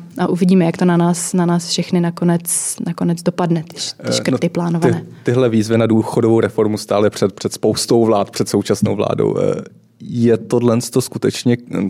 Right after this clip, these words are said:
Speaker 2: to budoucí čtyřleté volební období skutečně ten kritický moment, kde musíme s tou důchodovou reformou něco udělat? Právě vzhledem, eh, k vývoji té demografie, který je poměrně zřetelně popsaný, to znamená, že ta, ti takzvaní Husákové-,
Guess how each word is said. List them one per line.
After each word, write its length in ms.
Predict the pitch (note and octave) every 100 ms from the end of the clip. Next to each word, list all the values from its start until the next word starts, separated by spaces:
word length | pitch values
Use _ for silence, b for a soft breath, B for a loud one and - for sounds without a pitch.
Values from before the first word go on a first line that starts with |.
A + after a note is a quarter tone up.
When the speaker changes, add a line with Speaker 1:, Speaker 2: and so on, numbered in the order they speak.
| -
Speaker 2:
to 240 | - A2+ G#2+
budoucí 540 | A2+ A#2 G#2+ - A#2 A2
čtyřleté 580 | - - A2 A#2 G#2 A2
volební 340 | G#2+ G#2+ A2
období 300 | A2 G#2+ A2
skutečně 420 | - - A2 -
ten 160 | G#2+ A2+
kritický 560 | A2 G#2+ G#2+ - -
moment, 540 | A2+ G#2+ G#2 G2 G2 -
kde 180 | A2 G#2
musíme 440 | G2+ - G#2+ G#2
s 80 | G2+
tou 120 | A2+
důchodovou 380 | G#2 - G#2+ G#2+
reformou 380 | G#2+ - G#2 G#2
něco 260 | G#2 -
udělat? 460 | A#2+ A2 G2+ G2+ E3 B B B
Právě 300 | A2 G#2+ A2+
vzhledem, 560 | A2 A#2 G#2 G2+ G#2 G#2+
eh, 260 | G#2 G2+
k 120 | -
vývoji 320 | - G#2 G#2 G2+
té 280 | - G2+ G#2
demografie, 680 | F2+ G2+ G2+ G#2+ G2 G#2
který 220 | G2+ G2+ G2+
je 60 |
poměrně 480 | G2+ G2+ G2+ A2 G#2
zřetelně 540 | G2+ - - G2+ A2 A2
popsaný, 460 | - - A2 G#2+
to 100 | G2+
znamená, 320 | G2+ G2+ G2+ G#2
že 160 | G#2+
ta, 220 | G2+ G#2 - B B B B
ti 80 | A2 - _ _
takzvaní 560 | G#2 G2 A#2 A2+ G#2+ G2+
Husákové-, 580 | G2+ - G2 G2 G2+